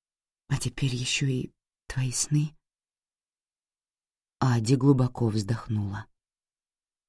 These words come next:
"Значит, я тоже дочь озера?" Мать кивнула. "Я хочу,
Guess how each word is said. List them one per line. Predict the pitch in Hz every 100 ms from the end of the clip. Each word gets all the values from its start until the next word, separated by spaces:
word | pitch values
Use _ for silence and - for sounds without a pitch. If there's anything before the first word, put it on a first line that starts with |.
| _ _ _ _ _ _ -
"Значит, | - 139 135 139 156 147 - _ _ _ _ _ _
я | - 151
тоже | - - 180 208 220
дочь | 175 151 - -
озера?" | 147 127 123 131 135 - _ _ _ _ _ _ _ _ _ _ _ _ _ _ -
Мать | 123 110
кивнула. | - 117 113 104 101 - _ _ _ _ _ _ _ _ _ _ _ _ _ _ _ _ _ _ -
"Я | 143 143
хочу, | - 139 - 160 147